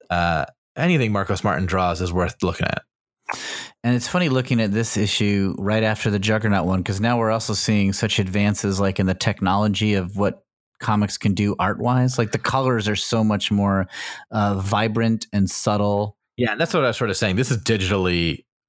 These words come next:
Speaker 1: colored at this point, and they can do a lot more. And it looks great. It just looks modern, and it, it, there's something beautiful about that old style art that I grew up with. But this is undeniably an amazingly l-,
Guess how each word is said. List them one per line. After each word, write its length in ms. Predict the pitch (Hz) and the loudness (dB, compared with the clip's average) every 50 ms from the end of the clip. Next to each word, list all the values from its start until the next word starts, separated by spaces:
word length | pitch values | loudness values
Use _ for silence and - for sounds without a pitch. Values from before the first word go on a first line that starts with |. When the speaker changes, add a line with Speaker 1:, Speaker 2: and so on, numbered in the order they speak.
| _ - | _ -6
Speaker 1:
colored 340 | - 110 107 95 90 87 82 | -2 0 0 2 2 0 0
at 80 | 82 - | 0 0
this 180 | 98 95 - - | 0 -2 -2 -2
point, 360 | - 92 85 78 76 71 - - _ _ - | -2 -2 0 0 0 -2 -4 -8 _ _ -4
and 100 | 92 87 | -2 0
they 80 | 92 85 | 0 0
can 120 | - 92 | 0 0
do 140 | 87 92 85 | 0 0 0
a 40 | 78 | 0
lot 340 | 85 98 101 98 - - - | 0 0 0 0 0 -2 -2
more. 460 | 95 92 87 87 85 85 80 73 - - - - - - _ _ _ | 0 0 0 0 0 0 -2 -4 -6 -12 -20 -20 -20 -20 _ _ _
And 100 | - 107 | -4 -2
it 60 | 110 | 0
looks 200 | 117 165 165 - - | 0 0 0 -2 -2
great. 300 | - 135 120 101 - - _ _ _ _ - | -2 0 0 0 -2 -4 _ _ _ _ -4
It 80 | 95 | -2
just 180 | - 123 - - | 0 0 2 2
looks 240 | 120 120 - - - | 2 0 0 -2 -2
modern, 480 | 101 101 101 101 95 87 82 80 76 | 0 0 2 0 0 0 0 0 0
and 140 | - 90 95 | 0 0 0
it, 120 | 95 78 60 85 | 2 2 2 0
it, 60 | 98 | 0
there's 160 | 92 98 - - | 0 0 0 0
something 260 | 156 139 120 120 104 | 0 0 0 0 0
beautiful 380 | 90 101 117 110 107 - 104 101 | 0 0 0 0 0 0 -2 -2
about 220 | 92 101 95 - | 0 0 0 0
that 140 | 101 95 - | 0 0 0
old 260 | 92 98 95 98 92 | 0 0 0 0 -2
style 420 | - - 110 101 95 92 92 92 - - - | -2 0 0 0 0 0 -2 -4 -6 -6 -2
art 260 | - 92 95 92 - | -2 0 0 0 -2
that 100 | - 90 | -2 -2
I 160 | 90 90 92 90 | 0 0 0 -2
grew 200 | 87 - 101 98 | -2 0 0 0
up 200 | 95 95 - - | 0 0 -2 -2
with. 240 | 95 87 82 - - - | -2 0 -2 -2 -4 -10
But 140 | - 90 | -8 -4
this 180 | - 151 120 - | -2 0 0 0
is 320 | 101 92 87 - - - _ _ - 120 | 0 -2 -2 -4 -6 -10 _ _ -4 -2
undeniably 760 | 131 139 110 101 104 104 98 98 90 95 95 90 87 82 - - _ - | 0 0 2 0 0 0 0 0 0 0 0 0 -2 -2 -4 -8 _ -4
an 120 | 98 95 | -2 0
amazingly 640 | 101 95 98 104 131 127 120 101 104 101 95 92 92 87 | 0 2 2 2 2 2 2 2 0 0 0 0 0 0
l-, 160 | 87 90 | 0 -2